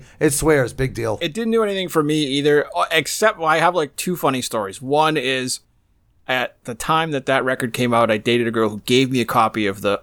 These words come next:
Speaker 2: As Nasty as They Wanna Be. There were two versions of that record that were released. There was As Nasty as They Wanna Be and As Clean as They Wanna Be,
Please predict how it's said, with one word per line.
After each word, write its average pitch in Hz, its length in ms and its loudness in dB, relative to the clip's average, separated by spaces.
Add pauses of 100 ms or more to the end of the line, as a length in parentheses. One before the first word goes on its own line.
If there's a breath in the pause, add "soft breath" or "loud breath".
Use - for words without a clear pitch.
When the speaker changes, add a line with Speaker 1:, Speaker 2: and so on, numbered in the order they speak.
Speaker 2:
As 117 200 -4
Nasty 120 360 0
as 104 80 -8
They 107 80 -6
Wanna 107 260 -4
Be. 90 260 -12
There 139 100 4
were 151 80 4
two 170 180 4
versions 143 320 4
of 120 100 -4
that 110 160 2
record 117 320 0
that 101 140 0
were 87 100 -2
released. 104 420 -2
There 92 100 -2
was 90 160 -2
As 92 160 -6
Nasty 120 280 0
as 117 60 -4
They 117 60 -6
Wanna 113 260 0
Be 110 160 -4
and 107 100 -6
As 98 100 -8
Clean 170 320 0
as 120 100 2
They 110 100 -2
Wanna 101 240 -2
Be, 85 300 -10